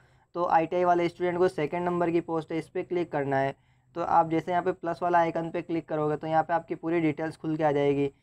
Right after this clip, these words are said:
जैसे कि आपका यहाँ पे जो आपकी जॉब का जो टाइटल होगा, कौन सी पोस्ट मिलेगी, सन टेक्नीशियन सोलर पीवी यू-, यूटिलिटी यहाँ पे आपका टाइटल होगा और इसके लिए भी आपको जो है मिनिमम एक साल का एक्सपीरियंस होना चाहिए।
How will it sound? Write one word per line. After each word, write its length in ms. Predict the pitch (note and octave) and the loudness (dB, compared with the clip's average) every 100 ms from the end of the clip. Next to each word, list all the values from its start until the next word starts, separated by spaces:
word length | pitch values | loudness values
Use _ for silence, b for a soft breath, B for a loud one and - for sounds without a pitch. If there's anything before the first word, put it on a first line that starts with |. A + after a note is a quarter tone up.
| _ _ D3+ | _ _ -8
जैसे 240 | D#3 E3+ | -4 0
कि 60 | E3+ | 2
आपका 240 | E3 E3+ | 2 0
यहाँ 180 | E3 D#3+ | 0 2
पे 160 | - F3 F3 F3 - _ E3 | 0 -2 -2 -4 -10 _ -8
जो 140 | E3 | 0
आपकी 240 | D#3+ - | 0 0
जॉब 260 | D#3+ D#3+ E3 - | 0 0 0 -2
का 80 | E3+ | -4
जो 140 | F3 | -2
टाइटल 380 | E3+ D#3 D3+ D#3+ | 0 -2 0 -2
होगा, 160 | D#3+ E3 | 0 -2
कौन 240 | E3 E3 | -4 -6
सी 140 | D#3 | -6
पोस्ट 280 | E3 E3 D#3+ | -8 -8 -8
मिलेगी, 280 | E3 D#3+ D#3+ | -4 -2 0
सन 240 | D#3 E3 | -2 -6
टेक्नीशियन 500 | E3 D#3 D#3+ D#3 E3 | -6 -8 -8 -8 -8
सोलर 300 | D#3+ D#3 D#3+ | -6 -2 -2
पीवी 300 | D#3 D#3+ D#3 | -2 -2 0
यू-, 100 | D#3 D3 _ _ _ _ _ | 0 -2 _ _ _ _ _
यूटिलिटी 420 | E3 D3+ E3 D#3+ | -10 -4 -4 -2
यहाँ 140 | E3 D#3 | 2 2
पे 100 | E3 | 4
आपका 220 | D#3+ F3 | 0 -2
टाइटल 400 | D#3+ D3+ D3 D#3+ | -2 -2 -2 0
होगा 180 | D#3 E3 | 2 2
और 240 | - D#3+ | 0 -2
इसके 280 | D#3 D#3 - | -4 -4 -4
लिए 160 | D#3+ D#3+ | 0 2
भी 100 | E3 | 2
आपको 260 | D#3+ E3 E3 | 2 0 -4
जो 60 | |
है 60 | E3+ | -2
मिनिमम 320 | D#3+ D#3+ E3 - | 0 -2 -2 -4
एक 180 | D#3+ | -8
साल 200 | - D#3+ | -2 -2
का 100 | D#3+ | 0
एक्सपीरियंस 520 | D#3 D3 - D#3 D#3 D#3 | -2 -4 -8 -6 -6 -6
होना 180 | D3+ | -6
चाहिए। 380 | D3 C#3+ C#3+ C#3 | -4 -4 -2 -2